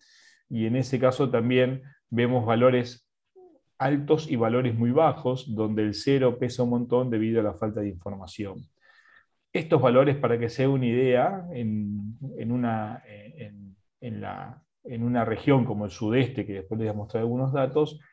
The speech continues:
el rango normal es entre quince y veinticinco deberían estar, ¿no? En, en región sudeste, con lo cual incluso en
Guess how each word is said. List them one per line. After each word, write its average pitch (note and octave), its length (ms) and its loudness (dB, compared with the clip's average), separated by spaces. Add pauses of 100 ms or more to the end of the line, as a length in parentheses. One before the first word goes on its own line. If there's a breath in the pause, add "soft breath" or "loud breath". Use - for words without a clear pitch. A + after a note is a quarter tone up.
(100)
el A#2 180 2
rango C3 720 2
normal B2 560 2
es - 140 -4
entre A2 340 -2
quince B2+ 400 -2
y A#2 40 0
veinticinco G#2 840 -4 (380)
deberían G#2 500 -2
estar, G2+ 380 -2
¿no? G2 180 -8
En, A2+ 240 -2
en G#2 120 -8
región G#2 260 -6
sudeste, C#3+ 560 2
con G2+ 140 -2
lo G#2 100 0
cual B2+ 160 4
incluso A#2 340 -4
en G#2+ 240 -4